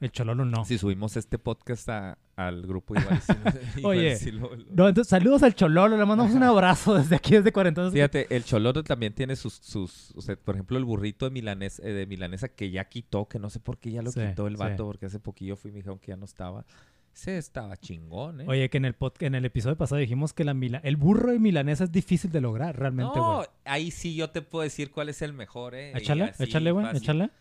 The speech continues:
Speaker 2: Para mí el mejor, y yo hice una reseña hace unos dos, tres
Speaker 1: Ajá.
Speaker 2: meses de ahí, tengo mucho tiempo yendo ahí, son unos que se llaman La Bajadita.
Speaker 1: ¿La Bajadita dónde
Speaker 2: Sí,
Speaker 1: están, güey?
Speaker 2: están más o menos por la, más o menos por la central camionera,
Speaker 1: Ya.
Speaker 2: pero más hacia arriba.
Speaker 1: Ajá.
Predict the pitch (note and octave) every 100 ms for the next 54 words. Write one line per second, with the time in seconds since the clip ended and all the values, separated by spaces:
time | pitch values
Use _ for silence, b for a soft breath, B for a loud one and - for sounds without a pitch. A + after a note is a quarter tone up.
0 | _ _ - C#3 C3+ C3 D3+ G3+ G#3+ G3
1 | D3+ A#2 D3 D#3 E3 C#3+ A#2+ B2 A#2+ C#3+
2 | C#3+ C3+ A#2+ A2+ B2 - B2+ B2+ B2 -
3 | - B2+ A#2 A2+ C#3+ B2+ G#2 A#2 B2+ A2
4 | A2+ A2+ A#2 - - A#2+ A2+ A#2 A#2 A2+
5 | A#2 A#2 C#3+ - _ _ A2+ A2 A2+ -
6 | - G2 G#2+ G#2+ G2+ F#2 F#2 F2+ F#2 _
7 | - _ D#3+ C3 A2+ C3+ C#3+ C3+ G#2 C3
8 | A2+ - G#2+ - A2 B2 B2+ B2 - C3
9 | B2+ B2 C3 B2+ - _ - A#2+ A2+ A2
10 | G#2+ G#2 G2 F#2 - _ A2 G#2+ C3+ C3
11 | C3+ D3+ B2+ A2+ G#2 G#2 G2+ C3+ C3+ A2
12 | G#2+ D#3 - - A2 b _ A#2+ A#2 A2
13 | A2+ A#2+ E3 - C3 A2+ A#2 C#3+ F3+ A#2+
14 | A#2